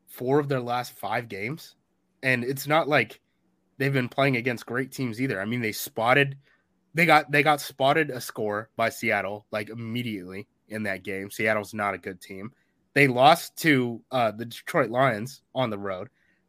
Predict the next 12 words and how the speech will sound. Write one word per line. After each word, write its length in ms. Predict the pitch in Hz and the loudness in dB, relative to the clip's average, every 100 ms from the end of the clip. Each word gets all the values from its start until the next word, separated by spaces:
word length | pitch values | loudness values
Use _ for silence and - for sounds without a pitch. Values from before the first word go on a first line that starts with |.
| - | 4
The, 140 | 156 | 6
the 180 | 143 147 | 6 2
one 420 | 127 143 185 170 | 4 6 6 4
win 400 | 143 165 127 113 | 2 2 0 -2
was 260 | 110 123 120 | -4 -2 0
a 160 | 110 104 | -2 -2
three-point 500 | 131 135 135 123 113 | -2 -2 -2 -6 -4
win 180 | 120 | -4
against 260 | 107 113 - | -4 -6 -8
the 60 | 110 | -4
Dallas 300 | 107 98 - | -4 -4 -2
Cowboys. 640 | 117 107 104 90 104 | 0 0 -4 -12 -14